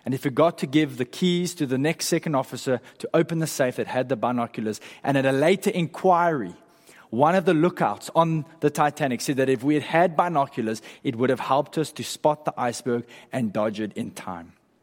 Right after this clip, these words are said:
If the lookouts could have seen clearly, it would have changed the future of the Titanic. Leonardo DiCaprio wouldn't have died, guys. No more freezing on a door.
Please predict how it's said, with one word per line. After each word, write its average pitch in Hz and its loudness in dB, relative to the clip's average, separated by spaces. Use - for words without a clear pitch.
If 131 -4
the 135 2
lookouts 175 2
could 131 -2
have 131 0
seen 170 -2
clearly, 139 2
it - -8
would 120 -4
have 117 -6
changed 147 -2
the 117 0
future 127 -2
of 113 -6
the 110 -4
Titanic. - -14
Leonardo 170 2
DiCaprio 160 0
wouldn't 156 0
have 143 -2
died, 143 -2
guys. 113 -4
No 131 2
more 160 0
freezing 151 0
on 139 0
a 127 -2
door. 107 -6